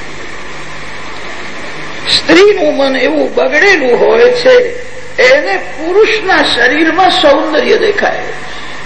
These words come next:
મન જ્યારે બહુ બગડી જાય છે, ત્યારે નખમાં, વાળમાં પણ સૌંદર્ય દેખાય.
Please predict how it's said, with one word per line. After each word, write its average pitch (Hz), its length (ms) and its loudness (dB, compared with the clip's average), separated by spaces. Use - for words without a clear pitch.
મન 240 200 2
જ્યારે 226 260 8
બહુ 233 280 6
બગડી - 400 2
જાય - 340 4
છે, 190 220 2
ત્યારે - 340 6
નખમાં, 262 880 0
વાળમાં 226 640 4
પણ 247 160 2
સૌંદર્ય 185 500 4
દેખાય. - 440 0